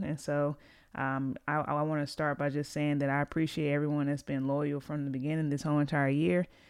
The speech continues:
And even the people that pop in and continue to listen to my shows, I really appreciate it. Continue to listen because it's only gonna continue to get better.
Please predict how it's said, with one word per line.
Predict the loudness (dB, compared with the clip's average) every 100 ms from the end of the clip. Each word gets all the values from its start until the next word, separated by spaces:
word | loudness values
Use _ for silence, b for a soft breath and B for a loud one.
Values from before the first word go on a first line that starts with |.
| b b
And | -4 -2 0 -2 -4 -2
even | -2 -2
the | -2
people | -4 -2
that | -2 0
pop | 0 0 0
in | 0 0
and | 0
continue | -4 -2 0 2
to | 0
listen | -2 -4
to | -4 -2
my | -2
shows, | -2 0 2 2 2
I |
really | 0 2 2
appreciate | 2 -2 0 0 2 0
it. | -2
Continue | -8 -2 -2 0 0
to |
listen | 0 0 -2 -2
because | -2 -4 -4
it's | -2
only | -2 0
gonna | -2 -4
continue | -6 -4 -2 -2
to | -2
get | -4
better. | -4 -2 -2